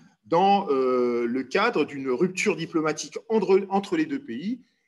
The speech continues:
et d'une guerre navale qui ne dit pas son nom, euh, qu'on appelle la quasi-guerre, euh,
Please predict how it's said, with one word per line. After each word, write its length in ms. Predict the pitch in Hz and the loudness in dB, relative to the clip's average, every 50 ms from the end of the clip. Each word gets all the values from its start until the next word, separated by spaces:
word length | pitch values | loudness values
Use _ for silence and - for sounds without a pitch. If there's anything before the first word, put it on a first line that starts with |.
| _ _ - | _ _ -2
et 120 | 202 226 | -2 -2
d'une 180 | 208 185 180 170 | -2 -2 -6 -4
guerre 180 | 156 165 151 151 | -2 -2 -2 -2
navale 380 | 143 127 127 151 185 202 202 | -2 -4 -2 -2 -2 -2 -4
qui 160 | - - - 127 | -6 -12 -16 -14
ne 60 | 127 | -14
dit 200 | 120 113 113 107 - _ | -14 -14 -18 -20 -16 _
pas 120 | - 135 | -8 -8
son 200 | 117 - - 120 | -8 -8 -10 -10
nom, 260 | 120 131 151 202 277 - _ _ _ _ _ _ _ _ _ - | -8 -8 -6 -8 -8 -10 _ _ _ _ _ _ _ _ _ -2
euh, 400 | 139 135 131 131 131 131 131 127 | -2 0 0 0 2 2 2 2
qu'on 160 | 123 - 160 156 | 0 0 0 0
appelle 260 | 156 151 156 170 135 | 0 0 0 -2 -2
la 120 | 107 98 | -2 -6
quasi-guerre, 880 | - - - - 220 190 156 160 143 123 139 135 156 190 220 180 - - - _ _ _ _ _ _ _ 151 | -10 -6 0 0 0 0 0 -4 -4 -2 -2 0 -2 -4 -6 -10 -14 -18 -20 _ _ _ _ _ _ _ -2
euh, 520 | 151 147 147 147 143 139 139 139 135 135 | 0 2 2 2 2 2 0 0 -2 -2